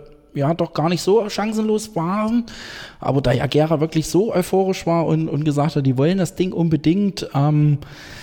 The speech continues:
und wir eigentlich eher so der Meinung waren, wir spielen mal mit und gucken, was geht, ähm, dachte ich, Gera zieht das schon, grad nach dem zwei null, ne, ähm, ja, aber in der Halbzeit hat man halt auch Stimmen gehört, äh, wo Leute,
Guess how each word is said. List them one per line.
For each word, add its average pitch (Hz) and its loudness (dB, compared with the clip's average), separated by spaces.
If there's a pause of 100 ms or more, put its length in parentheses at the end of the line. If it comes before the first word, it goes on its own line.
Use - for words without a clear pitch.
(240)
und 143 2
wir 170 4
eigentlich 156 2
eher 147 4
so 151 2
der 143 2
Meinung 151 4
waren, 151 4
wir 139 4
spielen 156 2
mal 147 2
mit 165 2
und 151 0
gucken, 165 0
was 143 0
geht, 202 2
ähm, 147 0
dachte - -2
ich, 127 -4
Gera 123 2
zieht - -2
das 139 2
schon, 123 0
grad 117 0
nach 131 0
dem 127 -2
zwei 113 -2
null, 160 4
ne, 135 0
ähm, 123 0 (220)
ja, 127 2 (360)
aber 127 0
in 143 4
der 127 2
Halbzeit 151 2
hat 160 0
man 160 2
halt 151 4
auch 139 -2
Stimmen 175 0
gehört, 156 2
äh, 147 0
wo 147 2
Leute, 147 4